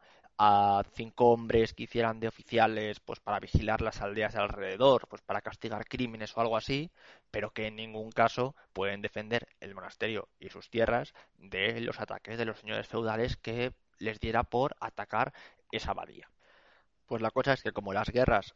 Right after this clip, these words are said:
no perdonaban a la Iglesia, no se fijaban en si afectaban a monasterios, a clérigos,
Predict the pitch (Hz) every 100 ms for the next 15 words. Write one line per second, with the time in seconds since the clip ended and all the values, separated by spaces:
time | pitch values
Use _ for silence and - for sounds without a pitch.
0 | - 113 117 123 _ - 131 120 117 120
1 | 117 107 104 101 101 123 120 110 101 -
2 | _ _ _ _ 110 113 117 110 107 123
3 | 113 107 - - 113 107 - 110 104 104
4 | - - _ 113 104 - 113 107 101 98
5 | 92 - 117 113 104 - 104 113 110 107
6 | 101 101 -